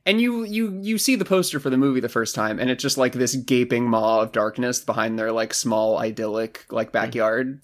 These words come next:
Speaker 2: Mm-hmm.
Speaker 1: And it's impossible to say whether it's a movie
Speaker 2: Whether it's
Speaker 1: that
Speaker 2: good
Speaker 1: just,
Speaker 2: or not.
Speaker 1: like,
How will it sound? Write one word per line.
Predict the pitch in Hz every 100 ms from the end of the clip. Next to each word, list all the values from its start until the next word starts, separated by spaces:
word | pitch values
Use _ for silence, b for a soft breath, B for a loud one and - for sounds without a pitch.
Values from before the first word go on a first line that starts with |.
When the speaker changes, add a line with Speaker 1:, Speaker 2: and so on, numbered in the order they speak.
| _ -
Speaker 2:
Mm-hmm. | 139 120 101 - _ _ _ _ _ 160
Speaker 1:
And |
it's | 170 170
impossible | 170 175 170 165 147
to | 135
say | - 123
whether | 117 117 113 113
it's | - -
a | 123
movie | 120
Speaker 2:
Whether | 175 170
it's | 156
Speaker 1:
that | 131
Speaker 2:
good | 147
Speaker 1:
just, | 117
Speaker 2:
or | 120
not. | 110
Speaker 1:
like, | -